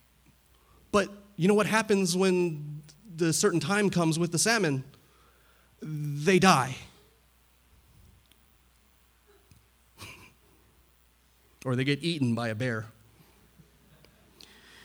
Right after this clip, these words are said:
You gotta help him. And you help him by this. Don't love the lies. Don't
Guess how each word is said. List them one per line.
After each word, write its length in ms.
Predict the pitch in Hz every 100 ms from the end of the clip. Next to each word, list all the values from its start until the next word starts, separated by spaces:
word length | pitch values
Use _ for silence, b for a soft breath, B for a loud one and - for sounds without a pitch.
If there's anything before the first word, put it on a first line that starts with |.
| b b b b _ _ - _ _ _ _ _ _ _ _ _ _ _ _ _ _ _ _ _ _ _ _ _
You 80 | 131
gotta 160 | 131 131
help 320 | - 143 139
him. 160 | 120 110 b b b _ _ _ _
And 100 | 131
you 120 | 127 120
help 260 | 139 143
him 140 | 143 123
by 100 | 117
this. 460 | 120 117 - - - b b 139
Don't 380 | 156 147 143 120
love 340 | 123 123 107
the 100 | 110
lies. 680 | 110 113 113 107 - - - _ _ b b b b b b -
Don't 540 | 135 165 170 170 165